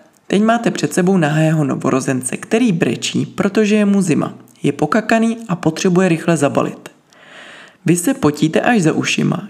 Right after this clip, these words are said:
dítě ječí na celé oddělení a nespolupracuje. To je situace. Nevadí. Vlhčeným ubrouskem nebo namočeným perlanem mu omyjte dolní část bříška,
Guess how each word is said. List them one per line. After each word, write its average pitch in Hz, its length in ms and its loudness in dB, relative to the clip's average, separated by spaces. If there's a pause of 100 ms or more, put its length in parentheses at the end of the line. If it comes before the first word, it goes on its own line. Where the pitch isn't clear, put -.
dítě 160 280 0
ječí 202 380 2
na 175 120 2
celé 190 300 0
oddělení 135 580 0
a 190 60 0
nespolupracuje. - 920 -2 (160)
To - 80 0
je 220 80 2
situace. - 600 -2 (1300)
Nevadí. 247 440 2 (1000)
Vlhčeným 226 540 0
ubrouskem 151 640 0
nebo 185 200 2
namočeným 202 540 2
perlanem 170 540 2
mu 165 180 2
omyjte 170 500 2
dolní 147 380 2
část 147 400 -4
bříška, - 480 -4